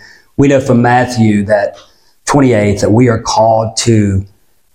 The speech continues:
to go into the nations and make disciples, baptizing them, and really training them to train others who will continue to advance the gospel. So that's why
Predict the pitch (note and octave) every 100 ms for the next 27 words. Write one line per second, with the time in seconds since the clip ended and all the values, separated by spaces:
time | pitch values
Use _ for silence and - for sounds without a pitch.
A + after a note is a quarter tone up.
0 | _ - G#2 G#2+ C3+ D3 C3 G#2+ A2 A#2
1 | A#2+ C3 G#2+ G2+ G#2+ A2+ - G#2+ F#2 -
2 | - A2+ A#2+ B2 A#2+ G2 F#2 G#2+ A#2+ B2
3 | - A#2+ A#2+ A2 G#2+ G#2 G#2+ G#2+ G#2 G#2+
4 | A#2 A2 C3 C#3+ - - C#3+ C#3+ C#3+ C#3
5 | A#2 A2+ A2+ A2 A2 - - - A#2+ A#2+
6 | C3 B2+ C#3 A2 G2+ - A2+ G#2 - G#2
7 | C3+ B2 A2 A2 G2 A2 A2 - G2 G#2+
8 | A2+ A2+ A2 A#2 C#3 D3+ - A#2+ A2+ A2